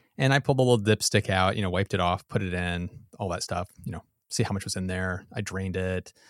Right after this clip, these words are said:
I, I poured some of the new stuff in, measured it. And the Toro mower had a dipstick that was this yellow dipstick of plastic.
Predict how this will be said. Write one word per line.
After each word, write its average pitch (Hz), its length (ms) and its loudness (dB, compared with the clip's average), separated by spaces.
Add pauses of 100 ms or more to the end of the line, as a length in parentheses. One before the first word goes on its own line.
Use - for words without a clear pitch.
(280)
I, 87 280 -8
I - 140 -18 (560)
poured 113 300 6
some 113 160 4
of 101 40 4
the 101 60 4
new 101 140 4
stuff - 280 2
in, 98 400 0 (440)
measured 107 340 6
it. 98 220 2 (400)
And 117 240 6 (500)
the 120 300 4
Toro 175 340 4
mower 127 300 4
had 120 280 2
a 117 120 2
dipstick 98 640 -2
that 95 180 -2
was 104 180 -2
this 98 260 -4
yellow 117 420 2
dipstick 104 520 0 (120)
of - 180 -6
plastic. - 640 0